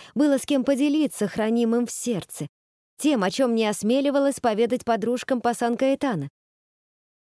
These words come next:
Хотя некоторые уже встречались с мальчиками, но все кавалеры принадлежали, конечно, к высшей буржуазии Майорки.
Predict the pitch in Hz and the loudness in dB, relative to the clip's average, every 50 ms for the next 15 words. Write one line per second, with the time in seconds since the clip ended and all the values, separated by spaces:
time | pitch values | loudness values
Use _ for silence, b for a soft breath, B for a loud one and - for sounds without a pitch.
0 | _ _ 208 202 190 214 202 196 202 190 180 - 196 185 190 190 185 190 180 185 | _ _ -2 0 0 0 0 2 2 0 0 0 0 0 2 2 2 2 0 0
1 | 202 190 - - 220 247 247 - - 349 370 311 214 170 - - 185 185 165 151 | 0 -2 -2 -2 -2 -2 0 0 0 0 2 2 0 -2 -2 -2 -2 0 0 -2
2 | 139 - - - - 156 143 143 139 - _ _ _ _ _ - 175 196 185 - | -2 -4 -8 -6 -4 -4 -4 -4 -4 -8 _ _ _ _ _ -2 0 0 0 0
3 | - 370 392 - 349 302 285 269 262 294 339 330 320 269 302 294 277 269 247 220 | -2 -2 0 0 0 0 2 2 2 2 2 0 0 0 0 2 2 2 0 2
4 | 226 226 220 185 233 285 311 302 285 - 214 196 208 240 254 - - 233 226 196 | 0 0 0 2 0 -2 -2 -2 -2 -2 -2 0 0 0 -2 -2 -2 -2 -2 -2
5 | - _ _ _ _ _ _ - 208 202 277 370 359 - - - 190 170 151 156 | -4 _ _ _ _ _ _ -4 0 2 2 2 0 0 -2 -2 -2 -2 0 0
6 | 175 170 151 160 190 180 180 170 156 175 165 156 151 151 160 156 156 131 143 131 | 0 0 0 0 0 0 0 0 0 -2 -2 0 0 0 0 -2 -2 -2 -4 -6
7 | 120 - - - 127 | -8 -8 -10 -12 -14